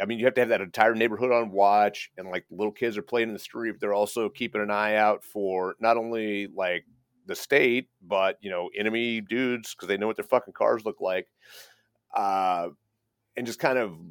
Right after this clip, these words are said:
living in those kinda, like, fortified little, you know, small block areas, for lack of a better word. Uh, it's, it's hard to imagine, like, picking up and moving across the city,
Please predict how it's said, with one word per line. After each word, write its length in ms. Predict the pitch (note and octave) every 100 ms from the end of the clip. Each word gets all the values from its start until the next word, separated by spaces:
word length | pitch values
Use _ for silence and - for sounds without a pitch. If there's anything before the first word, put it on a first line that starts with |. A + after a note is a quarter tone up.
| - _ -
living 400 | A2+ C3 C3+ B2
in 140 | G#2+
those 260 | G2+ G2 F#2+
kinda, 260 | - G#2
like, 240 | F2+ F2 -
fortified 880 | - A#2+ G#2 - G2 F#2 F2+ F2+ D#2+
little, 460 | F#2 F2+ E2+ D#2 _ _ _ _
you 120 | - F#2+
know, 360 | D#2 C#2 C#2 _ _ _ _ _ _ _ _ _ _
small 320 | - B2 A2+
block 340 | F2+ G2+ G2+
areas, 380 | F#2+ A#2 A2+ D#2+
for 120 | - D#2+
lack 240 | D#2 D#2
of 40 | D2+
a 40 |
better 260 | D2 C#2+ C2+
word. 300 | C#2+ C2 - _ - - - _ _ _ _
Uh, 140 | - - _ _ _ _
it's, 380 | B2 G#2+ - -
it's 160 | B2 -
hard 220 | C#3 F3
to 60 | E3
imagine, 720 | A#2+ G#2 A2 A2+ C3+ B2+ B2 -
like, 300 | G2 F2 -
picking 200 | B2+ A2+
up 100 | G2+
and 100 | G2
moving 300 | G#2 G#2 G2
across 480 | - G#2 F#2+ -
the 120 | - -
city, 360 | G#2 G#2 D3+